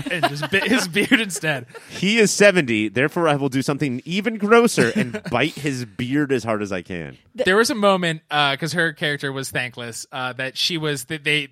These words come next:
Speaker 1: they talked to heaven or whatever heaven is through pneumatic tubes.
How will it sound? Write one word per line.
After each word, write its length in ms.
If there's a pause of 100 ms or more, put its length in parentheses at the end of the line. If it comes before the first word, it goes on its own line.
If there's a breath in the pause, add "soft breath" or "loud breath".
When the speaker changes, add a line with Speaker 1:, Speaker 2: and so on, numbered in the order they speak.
Speaker 1:
they 480 (300)
talked 240
to 100
heaven 560
or 80
whatever 300
heaven 240
is 160
through 180
pneumatic 460
tubes. 560